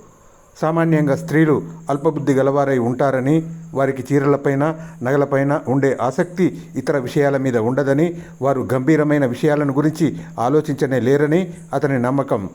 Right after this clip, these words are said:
అలాంటి స్త్రీని పెళ్లాడటం అతనికి ఎంతమాత్రమూ ఇష్టం లేదు. చురుకైన బుద్ధి, అసాధారణమైన తెలివితేటలు, నిబ్బరమైన మనస్సు గల కన్యనే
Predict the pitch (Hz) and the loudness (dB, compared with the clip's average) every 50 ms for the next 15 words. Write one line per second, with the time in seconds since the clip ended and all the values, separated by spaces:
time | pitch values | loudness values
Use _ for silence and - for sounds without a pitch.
0 | - - - _ _ _ - - 131 139 139 139 135 135 120 - - 135 151 165 | -14 -20 -20 _ _ _ -6 -2 0 0 0 0 -2 -4 -8 -6 -2 0 2 2
1 | 170 156 165 151 135 143 147 151 151 139 135 - 175 170 175 165 - - - 175 | 2 2 0 0 0 2 2 2 0 0 -2 -2 -4 -4 -4 -12 -14 -8 -6 -4
2 | - 156 139 131 143 131 120 - 143 147 147 143 - 156 160 180 196 165 - 165 | -2 -2 -2 -2 -2 -2 -2 0 0 0 0 0 0 -2 0 0 -2 -2 -4 -4
3 | - 170 151 147 139 139 131 107 107 104 - - - - - - - - - 156 | -2 -2 0 2 2 0 0 0 -4 -6 -6 -12 -20 -20 -20 -20 -12 -4 -2 0
4 | 143 143 147 139 131 127 117 120 123 120 120 147 156 147 151 - - - - 131 | 0 2 2 0 0 0 0 -2 -2 0 2 0 0 0 -4 -14 -14 -8 -8 -6
5 | 131 - 151 143 - 139 135 139 135 143 139 139 139 135 127 - 143 139 139 135 | -4 -2 -2 0 0 0 0 0 0 0 0 0 0 0 0 0 0 0 0 0
6 | 151 147 135 156 143 143 156 165 160 165 - - - - 120 135 - 147 139 139 | 0 0 2 2 0 2 2 0 0 -4 -10 -12 -8 -4 -4 -2 0 0 0 0
7 | 131 139 139 135 131 131 139 147 143 - 147 127 147 143 139 139 - - - - | 2 0 0 0 0 0 -2 -2 -2 -2 -2 0 2 0 0 -2 -4 -16 -14 -6
8 | - 151 143 151 156 156 160 175 175 170 | -2 -2 0 2 2 2 2 0 0 -2